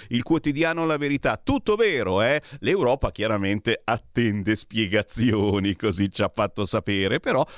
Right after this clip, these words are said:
abbiamo deciso tutto noi da soli, o meglio, ha deciso la Meloni negli scorsi mesi, insomma quest'estate l'abbiamo vista che era lì in Albania, oh, chissà cosa fa, fa un weekend di vacanza, no, no, no, <laughs> eh, si cominciava a mettere d'accordo e poi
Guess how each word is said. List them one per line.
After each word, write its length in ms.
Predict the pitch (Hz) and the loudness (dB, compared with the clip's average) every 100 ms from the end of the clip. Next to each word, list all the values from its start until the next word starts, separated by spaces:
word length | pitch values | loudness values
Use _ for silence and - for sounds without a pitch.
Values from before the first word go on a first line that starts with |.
| - | -8
abbiamo 500 | 220 175 139 175 233 | -6 -4 -2 -2 -2
deciso 580 | 220 214 - 220 220 214 | -4 -6 -6 -4 -4 -2
tutto 420 | 214 262 - 254 | -2 -4 -2 -2
noi 240 | 226 196 220 | 2 0 0
da 140 | 180 | -2
soli, 280 | - 240 190 - | 2 2 2 0
o 180 | 254 226 | 2 2
meglio, 520 | 165 117 78 78 76 - - | 0 -2 -4 -8 -10 -12 -6
ha 180 | - 208 | -2 -2
deciso 560 | 151 143 233 185 92 107 | -2 -4 -2 0 0 0
la 100 | 165 | 0
Meloni 560 | 233 196 151 123 190 | 0 0 0 0 -2
negli 300 | 123 120 110 | -4 -4 -4
scorsi 520 | 123 - 180 151 - 220 | -8 -2 0 0 -2 -4
mesi, 460 | 170 143 233 156 | -2 0 0 0
insomma 480 | 127 - 131 160 107 | -4 0 0 2 -2
quest'estate 800 | 101 110 220 - 98 147 135 101 | -4 -2 -2 -2 -2 -2 -2 -4
l'abbiamo 380 | 98 95 143 143 | -6 -4 -2 -2
vista 400 | 87 156 - 87 | -2 -4 -2 -4
che 100 | 82 | -2
era 160 | 92 | -2
lì 220 | 95 131 117 | 0 2 2
in 100 | 104 | 2
Albania, 680 | 110 208 143 117 139 95 | 0 0 -2 -4 -4 0
oh, 160 | 135 - - | 0 -2 -10
chissà 300 | 78 - 92 | -10 -6 -6
cosa 260 | 92 143 | -2 -2
fa, 240 | 175 95 117 - - | -2 -2 -4 -6 -4
fa 120 | 107 | -2
un 100 | 98 | 0
weekend 600 | 104 95 110 107 107 101 95 - | -2 -2 -2 -2 -4 -4 -4 -6
di 120 | 101 | -4
vacanza, 720 | 107 185 - 98 135 135 127 | -2 -2 -2 -2 -2 -2 -2
no, 400 | 110 131 202 262 | 0 0 2 0
no, 320 | 269 135 143 226 | -2 0 0 0
no, 400 | 117 117 180 127 | 0 2 2 0
<laughs> 0 | |
eh, 320 | 147 120 214 | 0 -2 -2
si 180 | 180 202 | -6 -6
cominciava 580 | 180 175 185 - 117 131 | -4 -6 -4 0 0 0
a 40 | |
mettere 420 | 123 107 - 120 117 | 0 -2 -2 -4 -2
d'accordo 560 | 113 - 85 80 110 | -4 -2 -4 -2 -2
e 80 | 185 | -4
poi 380 | - 73 76 | -4 -4 -2